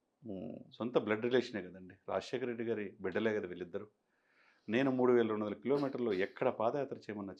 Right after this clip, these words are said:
Speaker 2: చేశా. తర్వాత మళ్ళా సమాఖ్యాంధ్ర కోసం చేశాను. తర్వాత ఏది కావాలంటే అది నేను చేసి, నా బిడ్డలను కూడా రోడ్డు మీద వదిలేసి, నా వ్యక్తిగతంగా లాసాను, నా కుటుంబం లాసాను.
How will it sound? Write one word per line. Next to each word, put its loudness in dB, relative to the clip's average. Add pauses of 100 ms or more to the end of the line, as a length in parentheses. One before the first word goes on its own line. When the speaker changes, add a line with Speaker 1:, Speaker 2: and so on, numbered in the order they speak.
Speaker 2:
చేశా. -10 (920)
తర్వాత 6
మళ్ళా 4 (100)
సమాఖ్యాంధ్ర 2
కోసం -6 (120)
చేశాను. -12 (600)
తర్వాత 6
ఏది 4
కావాలంటే 8
అది 2
నేను -2 (120)
చేసి, -2
నా 0
బిడ్డలను 0
కూడా -2 (220)
రోడ్డు -6
మీద -6
వదిలేసి, -6 (580)
నా -2
వ్యక్తిగతంగా 0
లాసాను, -4
నా -4
కుటుంబం -6
లాసాను. -6